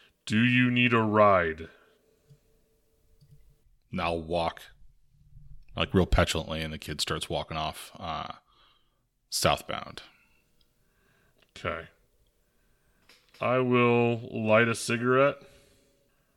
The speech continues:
Speaker 1: act like I'm not a weirdo out in the middle of the night doing this sort of thing, and just make sure he walks out of sight.
Speaker 2: Yeah, he keeps walking.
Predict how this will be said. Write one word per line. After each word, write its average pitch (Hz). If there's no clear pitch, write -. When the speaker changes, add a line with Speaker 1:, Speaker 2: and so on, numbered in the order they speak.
Speaker 1:
act 107
like 113
I'm 98
not 95
a 110
weirdo 107
out 104
in 104
the 104
middle 107
of 107
the 107
night 104
doing 107
this 107
sort 110
of 107
thing, 110
and 92
just 90
make 101
sure 104
he 101
walks 95
out 87
of 87
sight. -
Speaker 2:
Yeah, 87
he 101
keeps 135
walking. 139